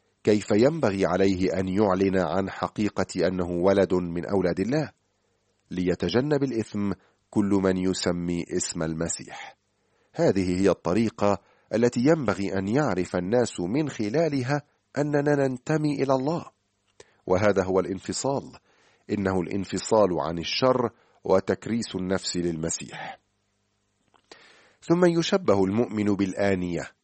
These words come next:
فإذا كنا سنستخدم آنية ما، فينبغي أن تكون هذه الآنية نظيفة وطاهرة،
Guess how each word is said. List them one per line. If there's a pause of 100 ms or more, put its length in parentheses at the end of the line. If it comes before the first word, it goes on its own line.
(380)
فإذا
كنا
سنستخدم
آنية
ما، (360)
فينبغي
أن
تكون
هذه
الآنية
نظيفة
وطاهرة،